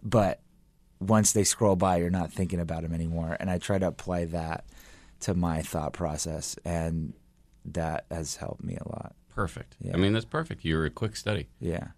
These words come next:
Speaker 2: Um, and in a great exa-, a great example of the fact that apps can work. You don't need to sit at the feet of a master, which, by the way, is a great thing to do if you
Speaker 1: I will,
Speaker 2: can.
Speaker 1: I really want to.
Speaker 2: I can help you with that.
Speaker 1: That would be
Speaker 2: We'll,
Speaker 1: great.
Speaker 2: we'll, afterwards, we'll talk about that.
Speaker 1: Um,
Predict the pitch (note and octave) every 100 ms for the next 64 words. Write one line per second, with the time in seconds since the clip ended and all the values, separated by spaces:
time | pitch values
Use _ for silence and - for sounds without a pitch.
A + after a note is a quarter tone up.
0 | - F2+ E2 D#2 D#2 - F2+ E2+ E2 G#2
1 | F#2+ D2+ E2 - - F#2 G#2+ G2 F2 G#2+
2 | G#2 D#2 D2 - D#2 - D#2 D#2+ D2 -
3 | - D#2+ C#2+ C2+ F2 - - E2 D#2 D2+
4 | - - - C#2+ - C#2+ - E2 C#2 D2
5 | C2 C2+ - - - F2+ F#2+ F2+ D2 -
6 | F#2 D#2 G2 E2 C#2 B1+ F#2+ D#2+ E2+ C#2+
7 | C2 D3+ - A2 A2+ G#2+ A2 A2 B2+ A2+
8 | F2+ G2 G#2 F2 D2 E2 - E2 B1+ B1
9 | A1+ - - A2+ A#2+ C#3+ B2 G#2+ A2+ A#2+
10 | D2+ D2+ D#2 D2+ D2+ C#2+ C2+ - C2+ -
11 | C2 A#2+ A2+ G#2+ G2+